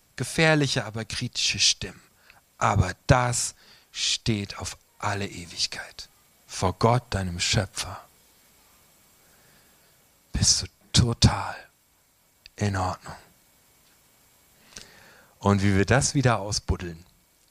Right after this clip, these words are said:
und wie wir es schaffen, möglichst viel Zeit unseres Lebens in diesem Zustand zu verbringen, darum geht's in der Serie, äh, in den nächsten drei, vier Wochen.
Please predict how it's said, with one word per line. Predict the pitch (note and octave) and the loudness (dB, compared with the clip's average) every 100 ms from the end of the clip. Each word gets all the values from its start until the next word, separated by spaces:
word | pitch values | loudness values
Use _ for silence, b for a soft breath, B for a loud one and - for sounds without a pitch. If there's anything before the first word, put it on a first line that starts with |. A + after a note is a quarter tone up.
| _ _ - | _ _ -2
und | G#2 G2+ | 0 2
wie | G#2 | 0
wir | G2 | 0
es | F#2 | 2
schaffen, | - - - F2+ E2+ _ A#2+ | 2 0 -6 -12 -14 _ 2
möglichst | G3+ A3 G#3 - | 4 4 2 0
viel | - D#3 | 0 2
Zeit | - C3 B2 | 2 0 -4
unseres | A2 G#2+ A2 - | -6 -8 -6 -6
Lebens | F#2+ F2+ F2+ F#2+ | -6 -10 -8 -10
in | F#2 _ - | -12 _ 4
diesem | F3 E3 | 4 4
Zustand | - D3 - A2 | 0 0 2 0
zu | - | 0
verbringen, | - A2 - F#2+ D#2+ - b b b b b b b - | -2 2 2 0 -4 -16 b b b b b b b 2
darum | B2 C3 G#2+ | 4 6 6
geht's | A#2 - | 4 4
in | G2+ | 4
der | F#2 | 6
Serie, | G#2 G#2+ G2+ F#2+ F2+ b b b b _ _ - | 6 4 2 -2 -4 b b b b _ _ -6
äh, | F#2 F2+ | -2 0
in | F#2 | 0
den | F2+ F2+ | 0 0
nächsten | F#2 F2 - F#2 | 0 -2 -4 -4
drei, | - E2 D#2+ | -4 -4 -8
vier | - - | -12 -12
Wochen. | - - | -14 -16